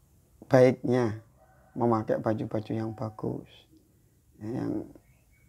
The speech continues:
itu untuk apa? Memuliakan ilmunya. Ya, kalau kita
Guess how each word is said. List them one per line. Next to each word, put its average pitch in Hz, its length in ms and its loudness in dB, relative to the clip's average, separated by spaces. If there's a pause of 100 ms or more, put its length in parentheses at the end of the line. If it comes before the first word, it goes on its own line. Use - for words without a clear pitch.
(280)
itu - 360 -2
untuk 139 460 0
apa? - 220 -6
Memuliakan 123 720 2
ilmunya. 113 420 -2 (680)
Ya, 135 240 8 (500)
kalau 135 160 8
kita 131 240 4